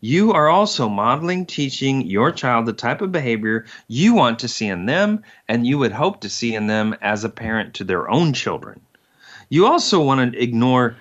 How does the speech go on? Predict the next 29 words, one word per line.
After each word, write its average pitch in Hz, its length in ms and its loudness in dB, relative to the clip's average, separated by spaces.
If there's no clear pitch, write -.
negative 123 400 0
behavior 113 400 0
and 95 120 -4
praise 110 460 -2
positive 117 720 -2
behavior. 76 560 -12
You 117 80 2
know, 117 120 4
this 151 320 2
is - 120 -4
huge. 90 600 -4
A 110 80 0
lot 143 240 2
of 220 100 -2
us 123 220 -4
love 117 260 0
to 110 100 -6
just 101 220 -10
hammer 151 400 -2
on 120 140 0
the 110 80 -2
negative 101 400 -2
things 87 320 -6
that 85 80 -12
happen. 76 480 -8
But 113 100 0
here's 175 300 4
the 180 60 -4
deal. 147 520 0